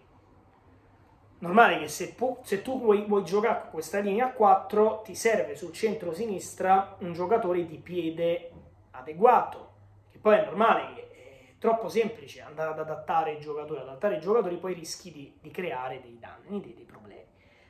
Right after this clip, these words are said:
Quindi la società a gennaio deve intervenire e ha identificato in un giocatore della nostra,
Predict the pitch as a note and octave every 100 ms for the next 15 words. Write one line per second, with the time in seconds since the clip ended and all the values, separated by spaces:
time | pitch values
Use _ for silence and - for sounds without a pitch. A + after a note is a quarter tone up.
0 | _ A3+ F3 E3+ F#3+ C4 D4+ A#3+ G#3+ G#3+
1 | A#3+ - G#3 C#4+ A3+ F#3 F3+ G#3+ F3+ F3
2 | F3 E3+ F3 F3 F3 E3+ E3+ E3+ - _
3 | _ _ _ _ C4 A3 - B3+ - F3
4 | G3+ G#3+ G#3+ A#3 A3 A3+ - - G#3+ G#3
5 | F3+ G3 G#3 F3 D3 F#3 F#3 - D#3 C3
6 | -